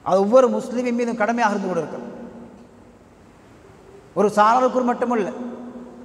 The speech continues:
ஒரு சாரார் மட்டும் அதை செஞ்சு கொண்டிருக்கிற, மத்தாக்கள் பார்த்து கொண்டிருக்கிறான்.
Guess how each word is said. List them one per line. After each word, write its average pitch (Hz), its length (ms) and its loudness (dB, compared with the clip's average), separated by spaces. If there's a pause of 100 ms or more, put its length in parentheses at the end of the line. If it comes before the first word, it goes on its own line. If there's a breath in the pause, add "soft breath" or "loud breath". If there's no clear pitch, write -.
(300)
ஒரு 196 160 0
சாரார் 226 360 6
மட்டும் 240 220 -2
அதை 233 240 0
செஞ்சு 233 120 -4
கொண்டிருக்கிற, 233 500 0 (480)
மத்தாக்கள் 240 360 2
பார்த்து 233 240 4
கொண்டிருக்கிறான். 185 480 -2